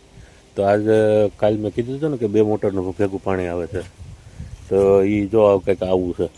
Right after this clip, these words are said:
જો આ અમારે વાવની મોટર આવે છે ને આ ડારની મોટર આવે છે ને અહીંયા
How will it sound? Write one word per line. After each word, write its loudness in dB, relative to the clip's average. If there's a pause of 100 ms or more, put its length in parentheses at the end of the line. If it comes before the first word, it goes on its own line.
(2750)
જો 10 (180)
આ 6
અમારે 6 (140)
વાવની 6
મોટર 0
આવે 4
છે -2 (1120)
ને -6 (160)
આ -6
ડારની 4
મોટર -4
આવે 0
છે -4 (1800)
ને -4 (140)
અહીંયા 4